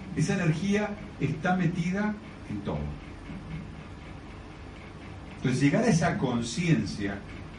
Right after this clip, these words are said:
hay que trabajar mucho. Pero ese es nuestro camino. Acá está, nos está mostrando cuál es el camino, cómo tenemos que ir elevando cada vez más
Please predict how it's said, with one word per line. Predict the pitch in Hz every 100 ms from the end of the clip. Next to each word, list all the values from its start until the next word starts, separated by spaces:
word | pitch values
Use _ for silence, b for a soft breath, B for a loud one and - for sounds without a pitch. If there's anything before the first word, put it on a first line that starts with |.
| - - - - - - - - - - - - - - - - -
hay | 117 123
que | 160 185 - - - - - - - - - - - - - - - - - - - - - - - - - -
trabajar | 104 95 104 98
mucho. | 90 78 - - - - - - - - - - - - - - - - -
Pero | 135
ese | 139
es | 196
nuestro | 170 135 110
camino. | 127 214 151 98 - -
Acá | 117 143
está, | 190
nos | 165 131
está | 165
mostrando | 165 147 175 160 117 117 151 160 - - - - - -
cuál | 160 185
es | 165
el | 180 156
camino, | 131 151 160 123 131 - - - - - - - - - - - -
cómo | 160 165
tenemos | 160 175 185 160
que | 160
ir | 170 -
elevando | 135 127 127 208 208 156 113 107
cada | - 156 151
vez | 151 135
más | 151 151 143